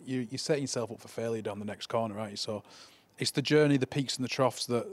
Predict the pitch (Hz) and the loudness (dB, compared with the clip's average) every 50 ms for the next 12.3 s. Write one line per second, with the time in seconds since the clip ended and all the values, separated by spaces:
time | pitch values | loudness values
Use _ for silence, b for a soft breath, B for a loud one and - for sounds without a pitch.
0 | - - _ _ _ _ _ _ _ 127 123 110 - 127 120 110 127 131 127 117 | -14 -18 _ _ _ _ _ _ _ -2 -2 0 0 -2 -2 2 2 2 2 2
1 | 104 - - - 113 113 127 131 113 113 123 123 - - 127 120 107 - - _ | 0 -6 -12 -12 -2 2 2 2 2 2 0 -2 0 0 0 0 0 -2 -8 _
2 | - 117 123 127 123 113 110 104 110 - - - 117 113 110 104 107 117 113 107 | -2 0 0 2 0 0 -2 -4 -4 -6 -8 -6 -2 -2 -2 0 0 0 -2 -2
3 | - - - - - 113 110 110 113 117 113 117 113 110 110 b b b b b | -2 -6 -6 -2 -2 -2 -2 -2 -2 -2 0 0 -2 -2 -4 b b b b b
4 | b b - - - - - 123 110 - - 117 - - - 127 120 113 117 127 | b b -6 -6 -4 0 2 2 2 2 -2 -6 -8 -2 0 2 2 2 2 0
5 | 120 - - - - - _ _ _ _ _ _ - 147 135 135 - - - 123 | -2 -2 -4 -6 -8 -10 _ _ _ _ _ _ -4 -2 -2 -2 -4 -4 -4 -2
6 | 113 120 135 143 - 131 127 117 101 101 104 101 104 110 107 107 - _ _ _ | 0 -2 -2 -2 0 -2 -2 -2 -2 -4 -8 -10 -8 -10 -10 -10 -12 _ _ _
7 | _ _ _ _ _ _ _ - 113 113 110 110 107 104 101 98 98 92 - _ | _ _ _ _ _ _ _ -2 2 2 4 4 2 0 -2 -4 -6 -8 -12 _
8 | _ _ _ _ _ _ _ _ - 123 120 123 127 123 117 113 - - - _ | _ _ _ _ _ _ _ _ 0 4 4 4 4 2 -4 -10 -16 -18 -20 _
9 | _ - _ _ _ _ _ _ - 170 151 151 151 127 113 - - - 143 120 | _ -20 _ _ _ _ _ _ 2 4 4 4 2 0 0 -2 0 0 2 4
10 | 123 123 117 110 110 120 120 107 110 104 101 95 95 - - _ _ _ _ _ | 4 2 2 2 2 0 0 0 -2 -4 -6 -6 -10 -14 -20 _ _ _ _ _
11 | _ _ _ _ _ _ _ _ _ _ _ _ _ _ _ - - - - - | _ _ _ _ _ _ _ _ _ _ _ _ _ _ _ -20 -20 -10 -6 -4
12 | 127 123 120 117 110 | -2 -2 -2 -2 -4